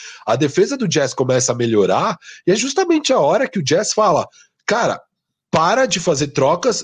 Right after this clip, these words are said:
o, o, o Gobert sempre vai voltar pro garrafão, não vai mais ficar abrindo, porque ele tava sendo massacrado. E é o jeito que o Jazz meio que jogou o ano inteiro e deu certo, eu não sei por que que eles não tão fazendo isso.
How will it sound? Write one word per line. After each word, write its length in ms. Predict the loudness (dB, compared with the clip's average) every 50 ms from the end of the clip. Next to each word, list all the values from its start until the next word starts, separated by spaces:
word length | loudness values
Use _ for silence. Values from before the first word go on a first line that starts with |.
| -6
o, 200 | -6 -6 -6 -2 0
o, 380 | 2 2 2 4 4 4 4 4
o 20 |
Gobert 400 | 4 4 2 2 2 0 0 0
sempre 320 | 0 0 -2 0 0 0 2
vai 140 | 2 2
voltar 280 | 0 0 -2 -2 -2 -4
pro 120 | -2 -2
garrafão, 520 | 0 0 2 2 0 0 0 0 2 2 2
não 140 | 2 2 2
vai 160 | 2 0 0
mais 140 | 0 -2 -2
ficar 160 | 0 0 -2
abrindo, 420 | 0 0 -2 -4 -2 -2 -4 -4
porque 160 | -4 -2 -4
ele 80 | -2 0
tava 140 | 0 0 0
sendo 220 | 0 0 -2 0
massacrado. 680 | 2 2 2 2 0 -2 0 2 2 4 2 2 0 -4 -10 -14 -20 -20 -20 -20 _ _ -4
E 120 | 0 2
é 80 | 2 2
o 80 | 2 2
jeito 300 | 0 -2 -4 -4 -4 -2
que 80 | -2
o 40 | -2
Jazz 260 | 0 0 0 0 0
meio 200 | 2 2 2 2
que 100 | 2 0
jogou 300 | 0 0 0 0 0 0
o 60 | 2
ano 120 | 0 0 -2
inteiro 420 | -6 -8 -2 0 0 2 2 2
e 40 | 2
deu 140 | 2 2 2
certo, 380 | 2 2 2 2 0 0 -2
eu 60 | -2 -4
não 60 | -2
sei 140 | -2 -2 -4
por 80 | -2
que 140 | -2 -2 -2
que 80 | 0 -2
eles 120 | -2 -2
não 100 | -2 0
tão 140 | 0 -2 0
fazendo 400 | 0 -2 0 0 -2 0 0 0
isso. 360 | 2 2 0 0 -2 -4 -6